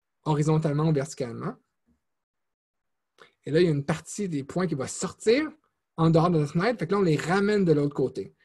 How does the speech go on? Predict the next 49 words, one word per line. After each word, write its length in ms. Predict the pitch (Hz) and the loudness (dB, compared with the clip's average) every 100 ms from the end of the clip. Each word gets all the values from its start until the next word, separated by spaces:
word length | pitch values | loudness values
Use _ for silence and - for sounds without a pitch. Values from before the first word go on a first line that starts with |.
| _ _ - | _ _ -20
Et 220 | 120 135 | -16 -16
c'est 100 | - | -8
pour 120 | 165 | -6
ça 80 | 196 | -4
que 60 | 190 | 0
ça 80 | |
s'appelle 260 | 160 160 156 | 2 4 2
toroïdal. 500 | 160 143 139 156 196 | 2 2 2 2 2
Ça 140 | 165 | 0
représente 540 | 143 160 165 156 190 185 | 0 -2 0 0 0 -2
le 100 | 139 | -4
fait 140 | 190 | -4
un 120 | 185 | -6
peu 140 | 160 175 | -4 -6
que 120 | - | -8
si 200 | - 220 | -10 -8
vous 120 | 208 | -2
avez 360 | 147 143 165 165 _ _ _ | -2 0 -2 -4 _ _ _
le, 160 | 135 117 | -8 -8
le, 180 | 113 117 | -10 -10
le 280 | 127 113 - | -10 -8 -6
haut 80 | |
avec 180 | 165 - | -4 -2
le 100 | 127 | -4
bas 300 | 113 143 190 _ _ _ _ _ | -2 -2 -4 _ _ _ _ _
et 140 | 131 131 | -10 -8
la 160 | 127 | -8
gauche 320 | 120 165 190 165 | -2 0 2 0
avec 140 | 147 | -2
la 140 | 135 | -6
droite, 320 | 123 151 214 - _ _ | -4 -2 -4 -6 _ _
c'est 160 | - 143 | -8 -2
comme, 200 | 196 190 | -2 -2
enfin. 160 | 107 - _ _ _ - - _ | -8 -16 _ _ _ -20 -20 _
Donc, 560 | 151 151 185 143 - - _ _ - | -4 2 2 0 -4 -14 _ _ -4
euh, 220 | 135 127 127 - _ - _ _ _ - _ _ - | -2 -2 -6 -14 _ -20 _ _ _ -20 _ _ -2
par 160 | 160 | 0
exemple, 380 | 135 131 202 220 | 0 0 -2 -2
ici, 180 | 160 190 | -6 -2
qu'est-ce 160 | 190 - | -4 -4
qu'on 160 | 120 | -8
fait? 180 | - 202 | -6 -6
C'est 160 | - 143 | -6 -8
que 220 | 117 92 _ _ _ | -8 -10 _ _ _
ça, 180 | - 170 | -8 -4
c'est 100 | 170 | -2
notre 120 | 143 | -2
patron 220 | 131 156 | -4 -2
original. 560 | 151 127 123 123 214 | -2 -2 -6 -6 -6